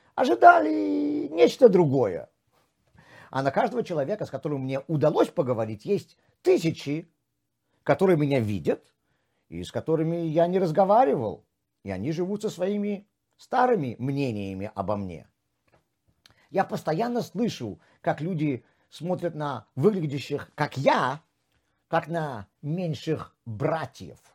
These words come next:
или даже сумасшедших. Каждый человек, вот так вот одетый, уже привык к тому, что ему постоянно приходится тяжело работать, чтобы сломать ложные стереотипы.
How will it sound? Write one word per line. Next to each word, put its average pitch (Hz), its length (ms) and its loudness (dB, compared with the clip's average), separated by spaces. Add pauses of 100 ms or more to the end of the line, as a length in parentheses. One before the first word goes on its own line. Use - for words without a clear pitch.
(300)
или 143 160 -6
даже 131 280 -2
сумасшедших. 139 720 -10 (1200)
Каждый 165 320 -4
человек, 127 600 -6
вот 104 240 -12
так 151 220 -4
вот 131 120 -6
одетый, 123 540 -4 (760)
уже 147 220 0
привык 202 420 0
к - 40 -20
тому, 156 400 0
что - 160 -12
ему 135 140 -8
постоянно 139 680 -6 (280)
приходится 151 640 -2
тяжело 160 340 0
работать, 156 640 0 (300)
чтобы 156 420 -2 (180)
сломать 147 840 -2 (180)
ложные 196 460 4
стереотипы. 214 800 0